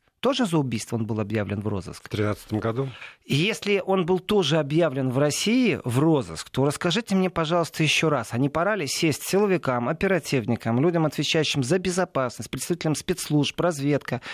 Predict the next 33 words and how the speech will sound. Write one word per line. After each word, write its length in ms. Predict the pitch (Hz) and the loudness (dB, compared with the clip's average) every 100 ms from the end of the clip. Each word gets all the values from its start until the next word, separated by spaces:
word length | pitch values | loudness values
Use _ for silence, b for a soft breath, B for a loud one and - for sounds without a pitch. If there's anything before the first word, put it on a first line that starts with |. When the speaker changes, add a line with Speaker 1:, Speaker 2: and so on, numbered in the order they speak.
| B | B
Speaker 1:
и 80 | - | -4
поговорить 540 | - 160 185 226 240 202 | -4 0 2 2 0 0
на 80 | |
определённую 580 | 180 180 165 190 202 196 | 0 0 0 0 2 2
тему, 320 | 185 175 123 | 0 0 0
как 180 | 123 180 | 0 -2
взаимодействовать? 1000 | 127 170 170 170 160 131 - 90 73 - B B B | 0 2 2 2 2 0 -2 -8 -8 -12 B B B
А 80 | - | -2
то 100 | 190 | -2
как-то 260 | - - | -2 -2
легко 280 | 240 - - | -2 -2 -2
всё 220 | - 269 | -2 0
у 40 | 254 | 0
вас 220 | 247 - | 0 0
получается. 760 | 240 233 - 202 123 - - - B B | -2 0 0 0 -2 -4 -12 -12 B B
Но 80 | 127 | -2
обратите 440 | 143 180 254 254 | 0 0 -2 -2
внимание, 520 | 240 247 226 143 104 - | 2 2 4 0 -4 -6
они 300 | 123 175 240 | -4 0 0
знают, 460 | 170 170 247 240 - | 2 2 2 2 0
вот 80 | 151 | -2
щас 220 | 190 170 | -2 0
логика 520 | 196 233 160 135 107 - | 0 0 -2 -2 -2 -4
очень 300 | 143 - 180 | -4 -2 -2
простая, 540 | - 185 - 110 85 B B B | -2 -4 -4 -4 -6 B B B
они 240 | 131 196 | -4 -2
знают, 240 | 175 254 | 0 0
что 140 | - 185 | 0 -4
человек 360 | - 202 214 180 | 0 0 0 2
в 40 | |
розыске 460 | 202 151 120 - 165 | 2 2 -2 -2 0
в 60 | |
России. 500 | 175 165 - 123 71 | 0 0 -4 -4 -4